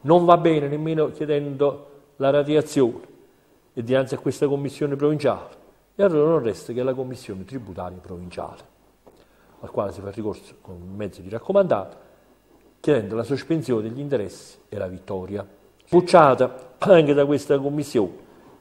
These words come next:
I motivi di bocciatura sono molti, perché alcune commissioni ritengono un'interpretazione molto lunga che non ho visto a dire, ma ritengono che la prescrizione non sia di tre anni, ma di quattro. Quindi quando si eccepisce semplicemente la tardiva notifica, se le commissioni di quelle che hanno come giurisprudenza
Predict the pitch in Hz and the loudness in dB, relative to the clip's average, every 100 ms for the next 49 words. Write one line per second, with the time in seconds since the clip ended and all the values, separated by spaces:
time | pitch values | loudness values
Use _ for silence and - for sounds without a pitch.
0 | - 113 117 160 135 120 - 139 127 101 | -8 -4 -2 -2 -4 -8 -6 -6 -6 -6
1 | 101 127 101 - 92 107 - 151 127 120 | -2 -2 -2 -8 -10 -10 -8 -6 -6 -6
2 | 120 110 101 123 110 98 98 107 101 - | -4 -4 -2 -4 -4 -8 -10 -12 -16 -10
3 | 107 110 110 147 127 110 110 - 113 123 | -8 -8 -6 -8 -6 -10 -12 -10 -8 -8
4 | 101 98 113 104 110 - 104 92 90 90 | -8 -8 -8 -8 -10 -2 -2 -2 -10 -8
5 | 120 131 101 98 107 113 120 - 139 117 | -6 -2 -4 -4 -4 -6 -8 -12 -8 -4
6 | 107 113 127 104 107 110 95 90 95 123 | -4 -6 -10 -6 -4 -4 -6 -10 -4 0
7 | 175 - - - - - - 120 110 110 | 0 -2 -20 -20 -20 -20 -10 -6 -6 -6
8 | 104 104 127 151 - 110 113 107 127 120 | -6 -8 -8 -8 -8 -10 -10 -6 -6 -2
9 | 110 104 101 107 113 131 104 98 95 123 | -2 -2 -4 -6 -4 -6 -8 -8 -4 -4
10 | 120 113 117 - 117 98 92 95 123 98 | -2 -6 -10 -6 -6 -6 -10 -4 -2 -2
11 | 95 113 104 98 107 107 110 104 - 131 | -4 -6 -6 -8 -10 -10 -12 -14 -8 0
12 | 113 90 - | 0 -2 -14